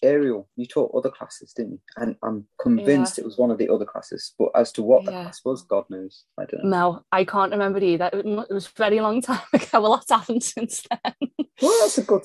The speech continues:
Speaker 1: sign. It means it wasn't a
Speaker 2: Mm.
Speaker 1: bad meeting, was it? You know, 'cause, you know, if you really
Speaker 2: Exactly.
Speaker 1: remember that stuff, then
Speaker 2: Yeah. I feel like I've just always known you. You've always been there, which is nice.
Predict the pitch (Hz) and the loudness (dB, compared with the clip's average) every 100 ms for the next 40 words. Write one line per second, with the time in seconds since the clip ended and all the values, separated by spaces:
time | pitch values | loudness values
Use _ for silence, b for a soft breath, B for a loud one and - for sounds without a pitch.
0 | - 202 147 131 175 143 156 - 247 113 | 0 0 2 0 -2 0 -2 4 4 4
1 | 113 120 143 - - 120 - 95 85 - | 0 -2 -4 -8 -10 -8 -10 -10 -12 -10
2 | - 90 87 98 107 110 98 98 107 92 | -8 -6 -4 0 4 6 4 0 -4 -4
3 | 101 - - - _ - - - 220 196 | -6 -6 -14 -20 _ -18 -14 -4 2 2
4 | 170 208 - 226 - 269 262 254 262 233 | 0 -6 -8 -6 0 2 2 -2 -10 -10
5 | - 214 202 202 208 185 170 180 196 196 | -4 -2 -2 -2 -4 -4 -6 -4 -4 -2
6 | 180 180 - 180 170 160 165 - 180 - | -2 -4 -6 -8 -6 -8 -10 -8 -8 -6
7 | 180 165 | -6 -6